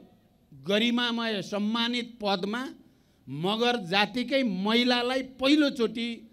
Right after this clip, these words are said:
प्रस्तावित पनि मैले नै गरेको हो। तपाईँहरूलाई थाहा छ, मगरलाई नै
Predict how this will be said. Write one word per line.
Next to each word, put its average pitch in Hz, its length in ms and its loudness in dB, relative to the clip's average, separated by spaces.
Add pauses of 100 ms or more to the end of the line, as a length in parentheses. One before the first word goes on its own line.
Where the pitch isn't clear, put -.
(360)
प्रस्तावित 226 680 -2
पनि 240 200 -4
मैले 220 400 4
नै 240 200 -2
गरेको 175 400 -2
हो। 135 120 -8 (1040)
तपाईँहरूलाई 208 460 0
थाहा 214 280 -4
छ, 214 80 -10 (400)
मगरलाई 233 800 0
नै 277 160 -4